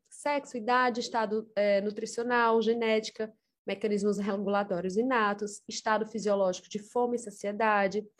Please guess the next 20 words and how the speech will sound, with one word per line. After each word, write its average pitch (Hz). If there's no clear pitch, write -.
e 320
também 269
aspectos 240
psicossociais 233
que 240
têm 233
a 214
ver 196
com 208
a 208
pessoa 220
que 208
vai 214
comer, 285
cultura, 320
religião, 247
moralidade, 214
classe 196
social, 202
renda, 214